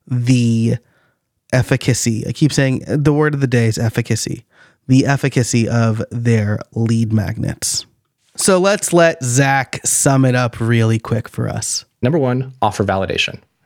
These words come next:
Speaker 2: Does someone care about this thing versus this thing? That's, like, one variant. Number two, ad spot positioning. Is it more effective to promote my own lead magnet in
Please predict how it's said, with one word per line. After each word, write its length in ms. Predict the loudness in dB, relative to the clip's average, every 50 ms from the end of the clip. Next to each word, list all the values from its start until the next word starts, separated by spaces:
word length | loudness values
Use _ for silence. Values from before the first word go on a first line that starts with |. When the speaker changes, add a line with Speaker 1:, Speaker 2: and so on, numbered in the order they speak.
| _ -4
Speaker 2:
Does 220 | -2 -2 0 -2
someone 260 | -2 -2 0 0 -2
care 160 | -2 -2 -2 -2
about 180 | -2 -4 -6
this 180 | -6 -6 -4 -2
thing 200 | 0 0 2 2
versus 320 | 2 0 2 0 -2 0
this 160 | -2 -4 -4
thing? 240 | -4 -8 -12 -14 -12 -8
That's, 180 | -8 -6 -4 -4
like, 140 | -4 -2 0
one 240 | 0 2 2 2 2
variant. 480 | 2 2 2 2 2 2 0 -2 -6 -10 _ -20 -20 -20 -20 -12 -4 -2
Number 200 | 0 0 0 -2
two, 420 | 0 0 2 2 2 0 0 -4 _ _ _ _ _ _ _ _ _ _ _ _ _ -4
ad 200 | -4 -2 -4 -4
spot 300 | -2 -2 -2 -2 -2 -2
positioning. 600 | -2 0 0 -2 -2 -2 -4 -6 -6 -8 -12 -18 _ _ _ _ _ _ _ _ _ _ _ _ _ _ _
Is 140 | -2 0 0
it 80 | 0 0
more 180 | 0 0 0
effective 520 | 0 0 -2 -2 -2 2 2 2 2 2 0
to 140 | 0 0 0
promote 340 | 0 0 0 2 2 2 0
my 160 | 0 0 0
own 140 | 0 2 2
lead 140 | 4 4
magnet 380 | 4 4 2 -2 -6 -8 -10 -6 _
in 360 | 2 2 4 4 2 0 0